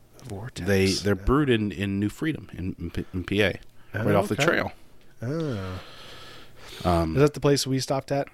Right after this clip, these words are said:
Speaker 1: When the
Speaker 2: no,
Speaker 1: when
Speaker 2: no,
Speaker 1: the
Speaker 2: that was,
Speaker 1: Oh, okay.
Speaker 2: I forget the name of that one. But this
Speaker 1: Like
Speaker 2: one was
Speaker 1: something
Speaker 2: actually
Speaker 1: train
Speaker 2: in,
Speaker 1: something, or
Speaker 2: this was in, this was in the town right before that one.
Speaker 1: Oh, okay.
Speaker 2: That, that we passed up, and I remember thinking, like, "I think there's a, a brewery," and it is a really cool brewery.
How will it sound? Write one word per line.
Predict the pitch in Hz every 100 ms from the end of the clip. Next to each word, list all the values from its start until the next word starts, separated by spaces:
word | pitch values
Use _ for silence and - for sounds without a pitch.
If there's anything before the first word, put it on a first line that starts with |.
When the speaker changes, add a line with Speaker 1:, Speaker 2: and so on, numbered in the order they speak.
| -
Speaker 1:
When | 123
the | 113
Speaker 2:
no, | 107 110 104 101 92
Speaker 1:
when | 95
Speaker 2:
no, | 104
Speaker 1:
the | 95
Speaker 2:
that | 101 101
was, | 98
Speaker 1:
Oh, | 101 101 - 95
okay. | - - -
Speaker 2:
I | -
forget | 95 92
the | 92
name | 87 85
of | 82
that | 85 -
one. | 85 92
But | 107
this | 147 -
Speaker 1:
Like | 117
Speaker 2:
one | 98
was |
Speaker 1:
something | 107
Speaker 2:
actually | 104 113 117 120
Speaker 1:
train | 117
Speaker 2:
in, | 117
Speaker 1:
something, | 131 123 127 120
or | 104 98
Speaker 2:
this | 120 -
was | 147 127
in, | 117 117 98
this | 123 -
was | 127 120
in | 107
the | 101
town | - - 90 87 85 85
right | 92 90 -
before | - - 85 80
that | - -
one. | - - - - - - - 110
Speaker 1:
Oh, | 104
okay. | 131 104
Speaker 2:
That, | 95 - 95
that | 95
we | 95
passed | - 104 92 - -
up, | 87 -
and | 90
I |
remember | 104 131 123
thinking, | - 120 113
like, | 87 90
"I |
think | - 156 151
there's | 147 110
a, | 101 -
a | 101
brewery," | - - 113 87
and | 104
it |
is | 147 120
a | 92
really | 117 156 117
cool | - - 87
brewery. | 90 80 76